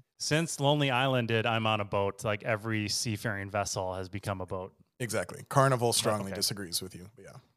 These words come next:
Speaker 2: Yeah.
Speaker 1: All right, ship.
Speaker 2: Yes.
Speaker 1: So can you just take us away on, on, uh, Shiprocked?
Speaker 2: <laughs> That was good. That was good.
Speaker 1: What, wh-, what is, uh, what was your role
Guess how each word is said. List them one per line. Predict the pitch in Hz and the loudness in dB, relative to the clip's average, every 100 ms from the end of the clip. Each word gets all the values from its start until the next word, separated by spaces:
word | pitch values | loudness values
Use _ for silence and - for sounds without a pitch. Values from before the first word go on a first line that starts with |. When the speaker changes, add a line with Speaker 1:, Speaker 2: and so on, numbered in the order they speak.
| _ | _
Speaker 2:
Yeah. | - _ _ _ _ _ - | -20 _ _ _ _ _ -2
Speaker 1:
All | |
right, | 110 98 | 0 0
ship. | - - 117 - - - _ _ _ - | -2 2 2 0 -8 -14 _ _ _ -10
Speaker 2:
Yes. | 104 - | -6 0
Speaker 1:
So | 151 139 139 - - _ | 4 4 2 -6 -20 _
can | 147 | -2
you | 151 160 | 2 0
just | 143 151 - | 0 -2 0
take | 160 165 | 0 2
us | 147 | 2
away | 131 120 131 104 | 4 4 4 4
on, | 101 104 107 | 2 0 -2
on, | 110 104 101 98 | -2 -2 -2 -4
uh, | 98 95 | -4 -2
Shiprocked? | - 143 - 107 92 - - - | -2 -2 0 0 0 -4 -14 -12
Speaker 2:
<laughs> | |
That | 127 | -8
was | 110 | -8
good. | - 113 | -4 -4
That | - | -4
was | 110 - | -10 -10
good. | 92 - | -10 2
Speaker 1:
What, | 139 156 | 4 4
wh-, | 156 - - | 0 -6 0
what | 131 143 - | 2 2 0
is, | 175 147 131 117 | 2 2 2 0
uh, | 151 127 123 139 | 2 4 4 4
what | 156 | 4
was | 165 127 | 4 4
your | 151 | 4
role | 123 123 135 104 98 107 | 6 6 6 6 0 -8